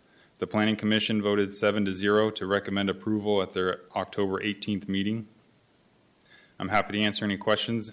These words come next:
and the applicant is also present to answer questions.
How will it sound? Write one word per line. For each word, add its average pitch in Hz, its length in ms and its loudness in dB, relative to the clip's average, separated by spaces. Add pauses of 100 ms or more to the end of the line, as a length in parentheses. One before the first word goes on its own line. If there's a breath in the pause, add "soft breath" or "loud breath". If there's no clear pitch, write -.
and 101 100 -4
the 98 100 0
applicant 98 360 -4
is 95 120 -6
also 92 240 -2
present 90 380 -4
to 98 100 -8
answer 92 220 -8
questions. - 520 -10